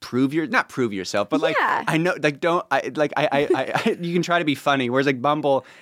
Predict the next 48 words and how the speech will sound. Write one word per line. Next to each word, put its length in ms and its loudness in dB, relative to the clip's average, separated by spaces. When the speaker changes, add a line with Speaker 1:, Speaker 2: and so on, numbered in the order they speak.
Speaker 1:
it's 200 -4
just 340 0
off 140 2
of 100 -10
their 180 2
impression 460 -2
of 100 -4
you, 140 0
which 140 -4
is 100 -4
never 200 0
Speaker 2:
Right. 100 -8
Speaker 1:
good. 380 -2
<laughs> 60 -20
Like, 20 -12
like, 200 0
it's 80 0
like, 120 0
"Oh, 220 2
well, 120 2
there's 220 0
this 200 -2
weak 440 -2
freak 520 -2
or, 120 2
like, 160 4
this 160 0
weak 260 0
man 420 2
Speaker 2:
<laughs> 20 0
Speaker 1:
that 60 -2
Speaker 2:
This 220 0
weak 420 -4
Speaker 1:
this 220 -10
Speaker 2:
freak. 240 2
Speaker 1:
Niles 420 2
Crane 380 0
motherfucker 640 0
over 240 2
here. 180 2
I'm 200 2
not 120 0
gonna 140 2
talk 300 0
to 100 0
him." 400 2
<laughs> 560 -2
Speaker 2:
Um, 380 2